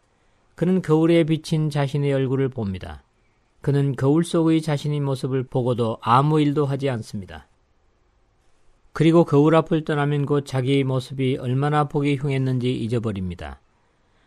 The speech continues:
그러나 여러분은 그런 사람과 같아서는 안 됩니다. 여러분은 하나님의 완전한 법을 꾸준히 잘 들여다보십시오.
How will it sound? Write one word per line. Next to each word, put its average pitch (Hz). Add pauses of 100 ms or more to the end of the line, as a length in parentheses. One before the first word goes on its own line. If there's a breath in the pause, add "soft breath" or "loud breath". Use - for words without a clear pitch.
그러나 156
여러분은 147
그런 143
사람과 127 (360)
같아서는 131
안 104
됩니다. 90 (1200)
여러분은 147
하나님의 143
완전한 156
법을 151
꾸준히 135
잘 120
들여다보십시오. 117